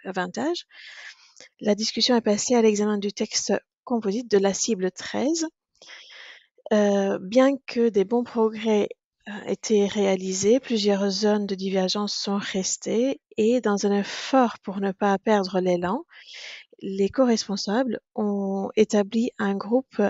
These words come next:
informel et les facilitateurs du groupe informel étaient Betty Schroeder de Namibie et Salima Kampenard de Belgique.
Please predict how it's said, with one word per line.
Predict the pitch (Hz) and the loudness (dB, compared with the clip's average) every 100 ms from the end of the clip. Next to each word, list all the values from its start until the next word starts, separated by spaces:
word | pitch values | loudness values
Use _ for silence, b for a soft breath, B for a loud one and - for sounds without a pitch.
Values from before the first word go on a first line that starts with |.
| - | 0
informel | 202 190 180 180 185 196 349 _ _ _ _ _ _ _ B B B B B B - _ - | -2 -2 -4 -6 -4 -4 -4 _ _ _ _ _ _ _ B B B B B B -20 _ -8
et | 208 196 185 185 | -2 0 0 0
les | 190 202 202 | 4 4 4
facilitateurs | - 214 - 208 202 220 208 | 2 0 2 0 0 2 4
du | 196 | 4
groupe | 196 226 214 | 2 0 2
informel | 196 202 190 226 247 | 2 2 2 6 6
étaient | - 190 | 4 2
Betty | 208 - 202 | 2 0 -2
Schroeder | 196 220 226 269 | 0 2 6 6
de | 214 | 4
Namibie | 190 190 185 196 240 254 | -2 -2 -4 -2 0 4
et | 214 196 | 6 6
Salima | - 202 202 196 - _ | 2 0 0 0 -2 _
Kampenard | - 208 214 202 | -4 -2 0 0
de | 180 185 | 0 0
Belgique. | 180 175 202 339 - | 0 0 2 0 2